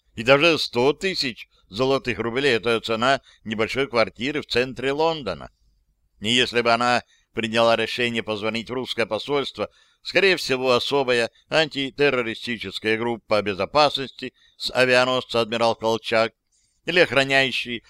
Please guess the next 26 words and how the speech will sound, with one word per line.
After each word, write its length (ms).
русское 360
посольство 520
отряд 320
морской 340
пехоты 520
решили 380
бы 120
проблему 520
в 60
двадцать 380
четыре 320
часа. 480
И 140
не 160
было 200
бы 100
ничего 300
того, 500
что 220
произошло 580
потом. 600
Египет 640
разразился 840
бы 120
парой 360
гневных 520